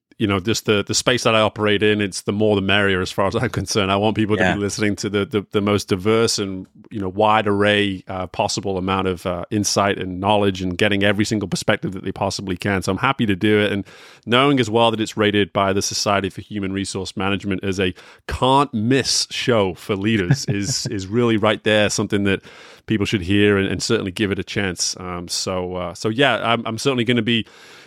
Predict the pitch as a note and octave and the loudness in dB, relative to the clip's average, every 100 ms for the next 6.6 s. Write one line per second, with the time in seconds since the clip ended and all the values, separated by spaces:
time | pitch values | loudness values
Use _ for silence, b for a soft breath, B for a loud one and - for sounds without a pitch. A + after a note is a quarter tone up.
0 | B C3+ C#3+ C3+ B2 C3 C3+ A#2+ A#2 - | B 2 2 2 2 2 0 2 2 2
1 | C3 B2 A#2 B2 A#2+ - A2+ A2 A2+ A#2 | 2 2 0 0 -4 -2 0 0 0 0
2 | B2 A#2+ A2+ - A2+ - A2 A2+ - G2+ | 2 0 -2 0 0 0 -2 0 0 -4
3 | G2+ G#2 - A2 - G#2+ G#2+ G#2+ F#2 G#2 | -2 -4 -4 -4 -2 -2 0 -2 -2 -4
4 | G#2 G#2 G2+ G#2 G2+ G2+ F#2+ G2+ F#2+ G2+ | -2 0 0 2 2 2 0 -2 -2 -4
5 | G2 G2+ G2 F#2+ G#2 - F#2 F#2 G2+ - | -2 0 0 -2 -2 -2 -4 -2 -2 0
6 | G#2+ G#2 D3 D#3 D3+ | -2 2 2 2 2